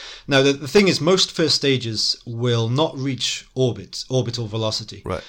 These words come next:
Speaker 1: So the, the plan will be that, you know, they fall just short. So that means that when you launch a rocket, you can kind of, uh, define where this rocket will land safely. So you'll put out navigation warnings, and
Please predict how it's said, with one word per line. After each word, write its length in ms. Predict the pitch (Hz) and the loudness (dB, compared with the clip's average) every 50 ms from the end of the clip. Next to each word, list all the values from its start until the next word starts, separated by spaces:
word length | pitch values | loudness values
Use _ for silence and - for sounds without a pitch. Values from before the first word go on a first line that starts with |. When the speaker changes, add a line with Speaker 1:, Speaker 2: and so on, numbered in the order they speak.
| - - - | -16 -14 -8
Speaker 1:
So 440 | - - - 127 117 117 113 113 113 | -4 -2 0 2 2 2 0 -2 -4
the, 180 | 110 117 123 | -4 -6 -4
the 140 | 120 120 127 | -2 -2 0
plan 260 | 131 180 196 196 180 | 4 6 6 6 6
will 100 | 160 143 | 4 2
be 240 | 123 139 135 131 123 | 2 2 2 4 2
that, 460 | 110 113 117 117 117 - - - - - | 2 2 0 -2 -2 -2 -2 -2 -2 -2
you 80 | 131 120 | -2 -4
know, 140 | 117 110 101 | -4 -2 -2
they 140 | 113 113 | -2 -4
fall 220 | 110 - 147 135 123 | -2 -2 0 0 0
just 240 | 104 120 104 - - | 0 -2 -2 -4 -2
short. 280 | - 131 120 113 117 | -2 -2 -4 -4 -4
So 200 | - - 123 120 | -4 -4 -4 -4
that 400 | 110 104 107 - - 143 147 143 | -4 -6 -8 -6 -4 -4 -4 -4
means 420 | 139 139 139 135 127 123 113 - - | -2 0 0 2 2 2 0 -2 -4
that 120 | 117 - | -6 -6
when 160 | 127 127 123 | -6 -4 -2
you 60 | 120 | -2
launch 320 | 120 147 170 175 160 - 147 | 0 2 2 2 2 0 -2
a 40 | 135 | -2
rocket, 220 | 131 131 139 123 | -4 -4 -4 -6
you 140 | 123 123 117 | -8 -8 -6
can 240 | - 123 117 113 113 | -6 -6 -8 -6 -6
kind 180 | - 123 120 | -8 -8 -8
of, 160 | 113 107 - _ - - - - - - - - - _ _ - - | -8 -10 -12 _ -20 -20 -20 -20 -20 -20 -20 -20 -20 _ _ -12 -10
uh, 120 | 110 131 120 113 | -10 -10 -8 -6
define 760 | 123 - - - 165 160 156 147 143 139 135 131 127 123 117 104 - - | -8 -8 0 2 4 4 6 6 4 4 4 2 2 0 -2 -4 -8 -10
where 520 | - 131 120 127 127 123 123 120 117 117 | -8 -4 -2 0 0 2 2 2 0 -2
this 500 | 107 110 117 107 - - - - - - - 127 | -2 -4 -4 -4 -4 -4 -4 -4 -6 -8 -6 -6
rocket 300 | 123 113 117 131 120 120 | -6 -4 -4 -6 -8 -6
will 300 | 117 113 113 110 101 98 - _ _ _ - | -6 -6 -6 -6 -8 -12 -16 _ _ _ -16
land 560 | 104 110 120 120 110 107 104 98 101 98 - - _ | -10 -4 -2 0 0 0 -2 -6 -8 -12 -14 -12 _
safely. 480 | - - - 117 104 - - 98 104 104 | -6 -4 -4 -4 -4 -6 -10 -12 -8 -6
So 140 | - 123 | -6 -4
you'll 200 | 117 120 127 135 | -2 -2 -4 -4
put 260 | 123 - - 139 127 139 | -6 -6 -6 -4 -2 -2
out 140 | 127 123 | -2 -2
navigation 680 | 123 131 127 127 120 104 127 120 120 - - 117 113 113 | 0 0 0 0 0 0 0 0 0 0 -2 -4 -4 -6
warnings, 560 | 113 113 113 110 110 107 107 104 - - - - | -4 -4 -4 -4 -6 -6 -6 -8 -8 -10 -10 -10
and 460 | 113 107 104 107 104 101 107 104 - | -10 -8 -6 -6 -6 -6 -8 -8 -10